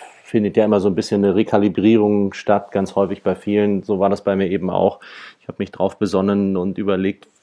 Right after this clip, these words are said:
was ich denn tatsächlich mit meiner Zeit und mit meinen finanziellen Ressourcen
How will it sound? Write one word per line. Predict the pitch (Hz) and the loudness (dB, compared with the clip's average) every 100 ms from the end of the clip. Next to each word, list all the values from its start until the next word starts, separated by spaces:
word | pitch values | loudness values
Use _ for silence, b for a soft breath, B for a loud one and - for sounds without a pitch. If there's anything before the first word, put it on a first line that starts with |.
| _ - | _ -6
was | - - | -6 -6
ich | - | -8
denn | 98 95 | -6 -4
tatsächlich | 107 104 95 92 | -6 -6 -8 -10
mit | 95 | -8
meiner | 98 95 92 | -4 -4 -4
Zeit | - 98 101 101 - B B B B | -2 0 0 -2 -6 B B B B
und | - | -8
mit | 98 98 | -8 -4
meinen | 98 | -4
finanziellen | 92 101 101 98 101 | -2 -2 -2 -2 -2
Ressourcen | 95 92 98 98 - 98 98 | -2 -4 -2 -4 -2 -4 -2